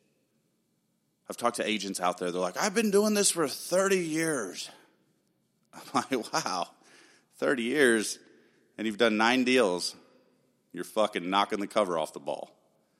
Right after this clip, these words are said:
You know, the fact of the matter is time doesn't mean anything. It's the effort that goes into it. It's the getting out of the comfort zone to get that effort, to get to the next level, to do the next thing, to be ahead of the game.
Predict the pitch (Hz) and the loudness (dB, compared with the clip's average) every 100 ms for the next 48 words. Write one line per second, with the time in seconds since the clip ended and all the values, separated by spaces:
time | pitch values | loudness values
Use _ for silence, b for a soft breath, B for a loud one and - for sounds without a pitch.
0 | _ _ _ _ _ _ _ _ - 104 | _ _ _ _ _ _ _ _ -4 -4
1 | 90 - 113 - 90 98 110 90 - - | 0 2 2 0 -4 0 2 0 -2 -4
2 | 107 110 98 85 82 80 82 110 104 78 | -2 -2 -4 -8 -10 -8 -4 -4 -6 -10
3 | 73 - _ _ _ _ _ _ - 85 | -12 -16 _ _ _ _ _ _ -20 -12
4 | - 85 78 110 - 92 - 85 90 87 | -12 -8 -2 -2 -2 -6 -4 -4 -4 -6
5 | 78 104 - 98 78 - _ _ b b | -2 -2 -2 -4 -6 -8 _ _ b b
6 | b b b 98 - 95 78 95 98 95 | b b b -12 -8 -8 -6 -4 0 0
7 | 104 98 - 117 104 104 - 95 95 90 | 0 0 -4 -6 -6 -6 -4 -4 -4 -6
8 | 80 80 104 - 90 87 82 85 - 82 | -10 -6 -6 -2 -2 -2 -4 -8 -10 -8
9 | 101 110 - 92 95 87 - 87 87 90 | -6 -6 -8 -8 -6 -6 -6 -6 -6 -8
10 | 87 107 113 101 90 82 - 90 87 82 | -8 -4 -2 -2 -4 -6 -8 -8 -10 -12
11 | 82 110 98 - 110 98 87 73 85 85 | -6 -4 -4 -4 -4 -4 -10 -10 -8 -8
12 | 69 | -10